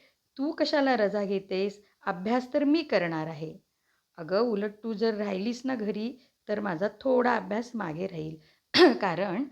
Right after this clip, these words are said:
तू काहीतरी सांगत राहशील, मलाही बोलावंसं वाटेल." "नको, नको,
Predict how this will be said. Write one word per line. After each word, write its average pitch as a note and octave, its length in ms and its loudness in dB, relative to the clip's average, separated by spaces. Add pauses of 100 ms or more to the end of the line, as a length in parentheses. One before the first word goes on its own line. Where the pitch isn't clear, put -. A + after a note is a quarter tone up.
(340)
तू D4 80 -4
काहीतरी C4 460 -2
सांगत G#3 360 -2
राहशील, A#3 460 -2 (100)
मलाही A3 360 0
बोलावंसं F3 640 0
वाटेल." D#3 340 -8 (300)
"नको, A3 260 0
नको, D#3 320 -4